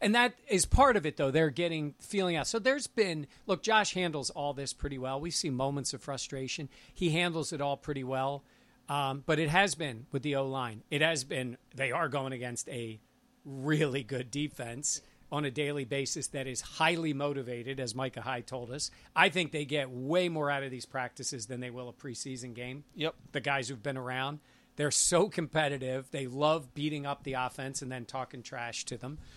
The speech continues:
Speaker 1: So he's getting that every day. Um, so a little bit, I'm a little bit like, "I wanna see more." There's time for that.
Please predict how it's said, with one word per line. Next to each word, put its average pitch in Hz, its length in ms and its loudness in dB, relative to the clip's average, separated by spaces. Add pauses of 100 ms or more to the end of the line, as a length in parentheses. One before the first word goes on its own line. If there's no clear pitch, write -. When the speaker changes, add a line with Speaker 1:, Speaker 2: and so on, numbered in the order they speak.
(140)
Speaker 1:
So 165 160 4
he's 165 220 0
getting 156 380 0
that 135 300 -2
every 139 360 -2
day. 123 420 -6 (400)
Um, 139 500 -2 (480)
so 269 400 4
a 202 60 2
little 226 260 6
bit, 226 260 2
I'm 185 140 -2
a 190 60 -2
little 202 280 6
bit 190 220 2
like, 156 240 -4 (200)
"I 147 40 -6
wanna 147 220 -2
see 143 260 4
more." 131 380 -2 (260)
There's 135 200 -4
time 127 260 2
for 123 140 -12
that. 110 220 -16